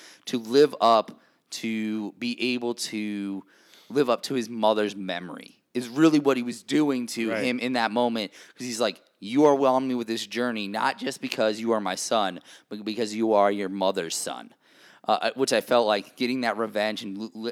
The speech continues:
Speaker 1: looping in that blood oath, I felt like it was just a little moment, but it, like,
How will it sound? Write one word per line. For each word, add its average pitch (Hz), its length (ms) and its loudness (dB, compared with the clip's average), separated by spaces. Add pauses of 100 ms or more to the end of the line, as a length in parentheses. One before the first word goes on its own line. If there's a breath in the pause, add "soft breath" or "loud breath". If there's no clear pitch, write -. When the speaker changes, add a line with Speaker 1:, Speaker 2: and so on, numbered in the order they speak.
Speaker 1:
looping 135 380 -4
in 127 120 -2
that 107 180 0
blood 110 260 2
oath, 101 200 2
I 98 100 -2
felt 113 200 0
like 101 180 0 (720)
it - 40 -8
was 131 100 -4
just 151 120 -2
a 156 60 6
little 131 260 6
moment, 127 320 2
but 120 120 4
it, 110 200 -2
like, 95 320 -2